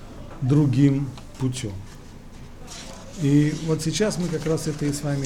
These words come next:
посмотрим на странице двадцать пять, там отрывок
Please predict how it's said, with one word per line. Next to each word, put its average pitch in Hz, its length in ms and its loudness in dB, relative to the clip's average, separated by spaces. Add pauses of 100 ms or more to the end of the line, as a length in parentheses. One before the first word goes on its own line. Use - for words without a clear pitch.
посмотрим 175 540 0
на 147 60 0
странице 151 460 0
двадцать 135 460 0
пять, 180 320 0 (520)
там 160 200 6
отрывок 143 460 2